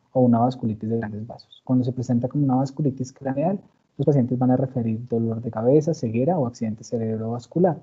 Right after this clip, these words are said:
Y cuando tenemos una vasculitis de grandes vasos, los pacientes van a presentar malestar general,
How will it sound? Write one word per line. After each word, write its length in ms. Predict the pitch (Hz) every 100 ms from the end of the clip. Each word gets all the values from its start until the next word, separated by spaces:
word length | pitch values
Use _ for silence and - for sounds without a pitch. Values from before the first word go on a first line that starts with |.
| _ _ _ _
Y 80 | 180
cuando 220 | 175 190
tenemos 340 | 185 170 151 160
una 160 | 147
vasculitis 540 | 131 131 - 135 - 135
de 100 | 147
grandes 400 | 135 120 139 151
vasos, 340 | 139 110 156
los 120 | 170 143
pacientes 400 | 120 113 - -
van 140 | 120
a 60 | 117
presentar 380 | 123 131 120 120
malestar 440 | 131 143 - 117
general, 460 | 123 139 127 117